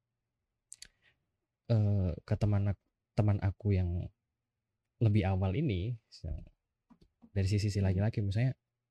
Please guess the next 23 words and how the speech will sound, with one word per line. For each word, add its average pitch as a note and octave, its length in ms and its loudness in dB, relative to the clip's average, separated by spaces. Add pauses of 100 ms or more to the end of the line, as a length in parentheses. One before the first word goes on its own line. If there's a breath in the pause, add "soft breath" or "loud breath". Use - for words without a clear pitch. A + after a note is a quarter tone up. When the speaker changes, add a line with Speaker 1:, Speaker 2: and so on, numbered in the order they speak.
(580)
Speaker 1:
teman G#2 200 2
aku B2 460 0
punya A2 160 0
pacar G#2 240 2
cewek G2 400 2
gitu F2+ 160 0
kan. G#2 180 0 (760)
Nah, F2+ 120 -2
itu G#2 140 -2
dua-duanya G#2+ 320 2
aku F#2+ 140 -6
anggap F#2 160 -2
teman, G#2+ 220 -2
terus A#2 200 -2 (760 soft breath)
aku A#2+ 300 0
bilang G2+ 380 2
ke G2 120 0
temanku F#2+ 360 -2
yang G2+ 160 2
cowok, G2+ 260 0 (760)
hmm, G#2 480 -2 (840)
jelek-jelekin F#2+ 880 0
temen, F#2+ 400 -2